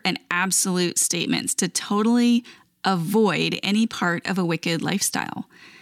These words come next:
It's very strong language. Nothing should be unclear about this instruction. You know, there are things that can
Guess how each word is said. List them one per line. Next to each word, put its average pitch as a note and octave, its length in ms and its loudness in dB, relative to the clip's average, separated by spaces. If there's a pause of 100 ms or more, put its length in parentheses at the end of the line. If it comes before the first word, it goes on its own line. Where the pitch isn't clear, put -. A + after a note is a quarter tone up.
(240)
It's - 140 -16
very F#3+ 260 2
strong F#3 380 0
language. F3 440 0
Nothing A#3+ 680 4 (200)
should G3 280 0
be F#3 260 0
unclear F#3+ 800 0
about F3 380 -4
this - 200 -2
instruction. - 720 -2 (260)
You G#3+ 100 4
know, A#3 320 4
there G3+ 220 0
are G3 80 0
things A#3 460 4
that F3 180 -4
can F3 160 0